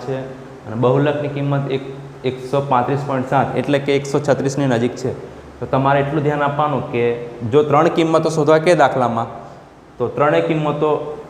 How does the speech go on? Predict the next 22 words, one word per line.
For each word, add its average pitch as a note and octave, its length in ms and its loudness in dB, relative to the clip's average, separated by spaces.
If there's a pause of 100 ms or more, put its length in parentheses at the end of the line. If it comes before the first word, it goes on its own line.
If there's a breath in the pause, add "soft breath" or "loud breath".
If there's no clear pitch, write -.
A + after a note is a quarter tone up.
તેની D3+ 300 4
આજુબાજુ C#3 480 4
હશે. G#2+ 240 0 (380)
તો D3 120 6
અહીં E3 300 0
આ D#3+ 140 4
દાખલાની D#3+ 460 2
આપણે C#3+ 160 0
ત્રણ D#3 240 2
કિંમતો D3 340 0
શોધી, C3 320 0 (100)
મધ્યસ્થ, C3+ 560 0 (220)
મધ્યક B2 480 0
અને A#2+ 160 0
બહુલક. A2+ 480 0 (880)
તો A2+ 100 4 (440)
અહીં C#3 280 2 (360)
પ્રથમ C#3 340 4
દાખલો B2 300 4
પૂર્ણ C3+ 260 0
થયો C#3+ 280 4
છે. C#3 160 -6